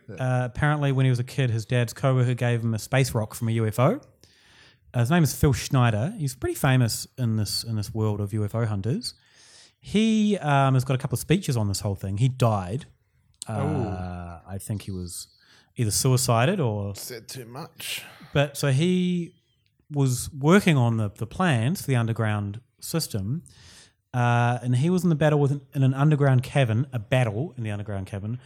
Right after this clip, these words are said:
Speaker 1: where they accidentally broke into a l-, nest of large grey aliens. The one thing he remembers so well is the, the large grey's eyes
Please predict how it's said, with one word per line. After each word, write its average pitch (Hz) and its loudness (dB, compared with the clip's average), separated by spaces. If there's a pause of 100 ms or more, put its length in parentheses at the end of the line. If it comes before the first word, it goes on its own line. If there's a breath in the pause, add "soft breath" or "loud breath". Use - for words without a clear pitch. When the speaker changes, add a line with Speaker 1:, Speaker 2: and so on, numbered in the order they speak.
(240 loud breath)
Speaker 1:
where 120 -2
they 143 -4
accidentally 156 0
broke 131 4
into 123 2
a 117 2
l-, 113 -4 (100)
nest 127 2
of 117 -2
large 117 0
grey 117 0
aliens. 196 -2 (1120 loud breath)
The 143 2
one 170 6
thing 165 4
he 151 4
remembers 147 2
so 160 0
well 185 2 (440)
is 131 -4
the, 131 2
the 123 -2
large 127 0
grey's 120 0 (100)
eyes 95 -8